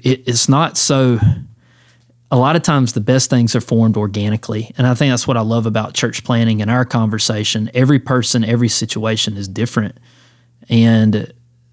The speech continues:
just something powerful happens when you have a heart to demonstrate the gospel, declare it, and teach someone how to read the Bible and hear from God.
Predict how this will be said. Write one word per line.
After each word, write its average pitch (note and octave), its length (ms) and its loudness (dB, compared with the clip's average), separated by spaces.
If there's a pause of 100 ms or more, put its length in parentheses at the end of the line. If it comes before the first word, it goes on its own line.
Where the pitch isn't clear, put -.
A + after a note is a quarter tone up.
(140)
just - 200 0
something C#3+ 320 0
powerful A#2 460 -2
happens G#2+ 540 -4
when G#2+ 440 2 (540)
you A#2+ 140 2
have C3+ 120 2
a A2 60 -2
heart B2+ 320 0
to A2 340 -2 (720)
demonstrate B2+ 840 2 (140)
the B2 120 -2
gospel, A2 520 0
declare A2+ 540 0
it, - 160 -6 (180)
and A2+ 140 -2
teach C3+ 240 -2
someone B2 420 2
how A#2 140 -4
to A2+ 60 -4
read A#2 200 -2
the A#2 60 -2
Bible A#2 400 0
and A2 80 -2
hear A2+ 160 -4
from A2 200 -4
God. B2 380 -2